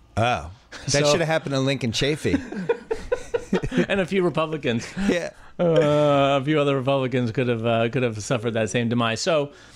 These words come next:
Speaker 2: you know, to be fair, the last two American bids lost on the first round. They were removed on the first ballot, so to speak. Uh, and we need, uh, to keep that in perspective. It just shows you how much work we have to do.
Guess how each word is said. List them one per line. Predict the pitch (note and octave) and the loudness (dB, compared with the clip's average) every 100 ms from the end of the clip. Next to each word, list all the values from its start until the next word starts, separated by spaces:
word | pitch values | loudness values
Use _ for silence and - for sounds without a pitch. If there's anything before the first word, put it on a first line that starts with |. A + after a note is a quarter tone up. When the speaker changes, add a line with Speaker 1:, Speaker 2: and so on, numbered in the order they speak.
| - - - - | -20 -20 -12 -4
Speaker 2:
you | D3 | -2
know, | D3+ | -2
to | D3+ | -2
be | D3+ | -4
fair, | E3 D#3+ | 0 -2
the | D#3 | 0
last | D3 C#3+ | -2 -2
two | D#3+ | -2
American | D3 C#3 C#3 | -2 -2 -2
bids | C#3 D3 | -2 0
lost | C3+ C3+ | -2 -2
on | C3 | -4
the | B2+ | -2
first | C3 B2 | -4 -4
round. | C3+ A2+ - | -6 -6 -6
They | B2 | -2
were | A#2+ A#2 | 0 0
removed | A#2+ B2 B2+ B2+ | 0 0 0 -2
on | A#2 | -4
the | A2+ | -4
first | - A2+ | -4 -4
ballot, | A#2+ G#2+ E2+ - | -4 -4 -6 -6
so | F#2+ | -8
to | F#2 | -8
speak. | - E2+ - - | -8 -10 -10 -10
Uh, | |
and | G2+ G2+ G2 G#2 G#2+ | -6 -6 -4 -4 -4
we | A2 | -2
need, | A2 A2 G#2 A#2 | -2 -4 -4 -4
uh, | G#2+ G#2+ G#2+ - - - - | -2 -2 -4 -8 -20 -20 -10
to | A#2 | -8
keep | - A2 | -6 -4
that | A#2 | -2
in | A2+ | -2
perspective. | G#2+ - A2+ C3+ A#2 | -6 -4 -4 -2 -4
It | |
just | G#2+ A#2 | -2 -4
shows | - A2 A2 | -2 -2 -2
you | |
how | A2 | -2
much | A2 G#2+ | -2 -4
work | G#2 | -6
we | G2 | -6
have | F2 | -6
to | - | -8
do. | - | -12